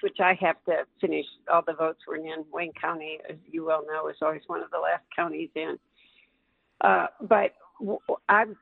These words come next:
made bets or said to people, I mean, I made it with Rashida.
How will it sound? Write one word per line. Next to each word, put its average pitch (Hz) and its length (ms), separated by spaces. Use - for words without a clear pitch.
made 190 420
bets 196 220
or 151 220
said 208 200
to 175 60
people, 170 480
I - 20
mean, 165 200
I 160 40
made 175 220
it - 100
with 170 140
Rashida. 175 580